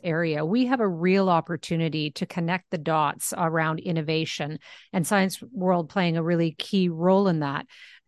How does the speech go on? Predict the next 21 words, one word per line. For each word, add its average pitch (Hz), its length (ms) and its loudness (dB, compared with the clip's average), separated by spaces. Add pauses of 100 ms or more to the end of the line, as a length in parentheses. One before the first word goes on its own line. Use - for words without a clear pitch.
(120)
When 226 200 6
you 269 200 6
look 233 240 2
at 196 160 -2
the 175 140 2
opportunity, 175 1000 0
um, 175 380 2 (100)
you 202 100 2
know, 190 100 4
are, 202 300 2
what 262 300 2
kind 240 240 0
of 175 80 -2
challenges 196 600 0
are 185 200 0
we 165 120 0
facing 190 480 -2
around 185 380 2
in, 180 240 0
in 180 160 2
this, 175 300 0